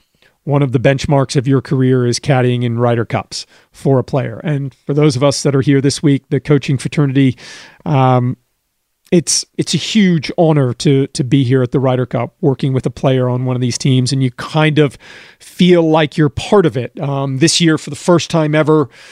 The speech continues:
the P G A of America gave all of us coaches, um, some of the uniform pieces, um, so we've been wearing some of the same clothing that the players have and the rest of the team. And it, and it, and it makes you feel like you're part of the team.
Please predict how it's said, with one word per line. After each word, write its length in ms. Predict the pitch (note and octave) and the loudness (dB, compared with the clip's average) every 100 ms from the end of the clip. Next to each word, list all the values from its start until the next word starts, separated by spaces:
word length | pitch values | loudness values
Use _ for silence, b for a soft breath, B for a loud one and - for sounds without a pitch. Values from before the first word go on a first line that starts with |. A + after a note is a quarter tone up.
| B B | B B
the 80 | - | -2
P 180 | F3 | 0
G 200 | D3 D#3 | 0 2
A 80 | D3+ | 2
of 80 | C#3 | 0
America 520 | C#3+ D3 D3+ C#3 D3 | 0 0 0 0 -2
gave 240 | B2 D#3 C#3 | 0 -2 0
all 200 | C#3 C#3+ | 0 0
of 80 | |
us 120 | C#3 - | 0 0
coaches, 600 | D3+ C#3+ - D3 C3 - B B B | 0 2 2 2 0 -6 B B B
um, 560 | D3 C#3 C#3 C3+ C3 - _ _ _ _ - | 0 2 2 0 -4 -8 _ _ _ _ -8
some 220 | - F#3+ | 0 2
of 40 | D3+ | 2
the 60 | |
uniform 440 | D#3 E3 - D#3+ D3 | 4 2 2 0 0
pieces, 640 | - E3 - D#3 D3 - B B B B B | 0 0 2 2 2 -4 B B B B B
um, 520 | D#3 D3 C#3+ C#3+ C#3+ - _ | 0 2 4 2 -2 -6 _
so 460 | - F3 D#3+ D3+ D3 | -2 2 4 2 -2
we've 280 | - D3 E3 | -2 0 2
been 160 | E3 D3+ | 2 2
wearing 320 | D#3 D#3+ D#3+ | 2 2 2
some 200 | - D#3+ | 0 0
of 60 | C3+ | 0
the 40 | |
same 300 | - D#3 C#3+ | 0 0 0
clothing 640 | - E3 D3+ D3+ D3+ D3 | 0 0 2 2 0 2
that 360 | D3 D3 - - | 2 2 0 -6
the 80 | D3+ | -6
players 500 | - F3+ D#3+ C3+ - | 0 2 2 0 0
have 380 | C#3+ B2+ A#2+ | -2 -2 -4
and 400 | B2+ B2+ B2+ B2+ | -6 -6 -8 -6
the 100 | B2 | -4
rest 280 | C3 D3+ - | -2 -2 -4
of 60 | C3+ | -8
the 60 | |
team. 280 | - D3 C3+ | -6 -4 -4
And 100 | C#3+ | -4
it, 80 | G#3 | -4
and 120 | F#3 | -4
it, 120 | F#3+ D3+ | -4 -6
and 140 | G3 | -8
it 80 | - | -4
makes 300 | A3+ G#3+ - | -4 -2 -4
you 60 | |
feel 280 | - A3 C4 | -4 0 2
like 260 | G#3+ C#3 - | 4 2 0
you're 120 | C#3+ | -4
part 340 | - - C#3+ | -4 0 0
of 60 | C3 | 0
the 80 | B2 | -4
team. 360 | C3+ B2 G#2+ | -6 -4 -8